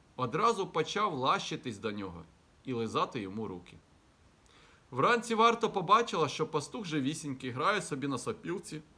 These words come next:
а ведмідь коло нього пританцьовує. Навіть сам король прийшов на таке чудо подивитися.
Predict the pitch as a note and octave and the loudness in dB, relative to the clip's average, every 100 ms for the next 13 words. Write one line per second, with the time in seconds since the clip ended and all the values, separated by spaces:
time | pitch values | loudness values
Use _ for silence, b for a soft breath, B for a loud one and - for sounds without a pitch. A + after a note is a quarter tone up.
0 | _ D3+ G3 G3+ B3+ - D3 C3 A#2+ C#3 | _ 2 2 -2 -6 -4 -2 0 0 0
1 | C3+ B2+ A#2+ A2+ F#2+ - - F#2 F2+ F#2 | -2 -4 -6 -8 -10 -10 -10 -8 -10 -12
2 | - _ _ - _ _ _ B B B | -20 _ _ -20 _ _ _ B B B
3 | B - D3+ F#3+ G#3 - G#3+ G#3+ - G#3 | B 2 6 6 4 2 2 2 0 0
4 | G#3 F#3+ A2+ F2+ - _ _ _ _ _ | 2 2 0 -2 -12 _ _ _ _ _
5 | B2 C3+ C3+ F#3+ G#3 C#3 A2+ A#2+ C#3 - | -2 -2 -2 -2 -2 -2 -4 -6 -6 -6
6 | C#3+ D3 D3 C3+ A#2+ F#2+ - - F2 | -4 -2 -4 -4 -4 -6 -10 -18 -20